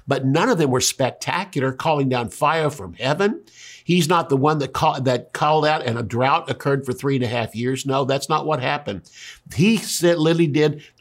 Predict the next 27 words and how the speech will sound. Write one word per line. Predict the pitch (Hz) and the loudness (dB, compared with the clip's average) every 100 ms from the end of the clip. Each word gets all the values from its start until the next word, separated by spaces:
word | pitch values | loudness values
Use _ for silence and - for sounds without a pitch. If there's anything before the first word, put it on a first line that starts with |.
| 131 | -6
behind | 110 147 117 160 196 | 0 0 2 2 4
the | 196 | 2
scenes, | - 151 156 | 2 0 0
and | 156 139 | 0 0
his | 135 117 | 0 0
main | 117 156 214 208 | 0 2 2 2
ministry | 175 165 151 | 2 0 0
was | 139 117 | 0 0
not | 160 165 - | 0 0 -2
to | |
the | 139 | -2
public. | 131 185 190 135 135 - - - - - | 0 0 2 0 -2 -4 -20 -20 -20 -4
Elisha's | 147 139 165 208 - 123 | 0 2 2 2 0 0
ministry | 123 131 135 175 | 0 0 0 0
was | 180 123 | 0 0
mainly | 113 120 131 160 | 0 0 0 0
in | 139 139 | -2 -4
front | 139 131 | -2 -2
of | 139 | -2
the | 147 | -4
school | 143 - 135 | -6 -4 -4
of | 135 | -2
the | |
prophets. | 147 - 208 - 156 - - - - - - | -4 -4 -4 -4 -8 -8 -14 -20 -20 -14 -2
A | 165 | 0
different | 123 143 190 220 | 2 2 2 -2
calling, | - 160 147 156 214 | 0 2 4 2 -2